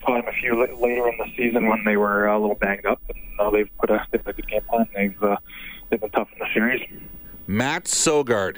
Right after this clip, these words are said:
Speaker 2: six-foot-seven goaltender. He's given you some challenges?
Speaker 1: Yeah, he's played well. You know, he played very exceptional in Edmonton, and they, as you just mentioned, game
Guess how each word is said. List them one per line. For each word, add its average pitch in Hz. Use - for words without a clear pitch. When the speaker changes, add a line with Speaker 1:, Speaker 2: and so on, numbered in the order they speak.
Speaker 2:
six-foot-seven 147
goaltender. 123
He's 101
given 117
you 127
some 120
challenges? 143
Speaker 1:
Yeah, 147
he's 143
played 196
well. 165
You 113
know, 107
he 110
played 127
very 127
exceptional 127
in 110
Edmonton, 131
and 110
they, 110
as 120
you 113
just -
mentioned, -
game 110